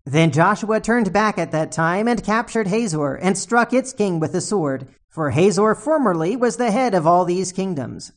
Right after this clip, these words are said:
They struck every person who was in it with the edge of the sword, utterly destroying them.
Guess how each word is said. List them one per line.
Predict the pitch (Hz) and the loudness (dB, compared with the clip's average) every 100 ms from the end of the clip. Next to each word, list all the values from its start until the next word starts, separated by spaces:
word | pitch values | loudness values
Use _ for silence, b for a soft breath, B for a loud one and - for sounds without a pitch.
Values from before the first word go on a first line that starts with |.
| - | -4
They | 170 | -2
struck | 175 196 175 180 | 0 0 0 0
every | 185 180 | -2 -2
person | - 214 - 185 | -2 -2 -2 0
who | 185 | 2
was | 190 | 2
in | 165 220 | 2 2
it | 202 | 0
with | 190 | -2
the | 196 196 | -2 0
edge | 226 202 | 2 2
of | 196 | 0
the | 208 | 0
sword, | - 247 254 247 - | -2 0 2 0 -2
utterly | 247 220 220 233 | -2 0 -2 -2
destroying | 254 - 269 262 190 | -2 0 2 2 2
them. | 139 135 135 | 2 -2 -6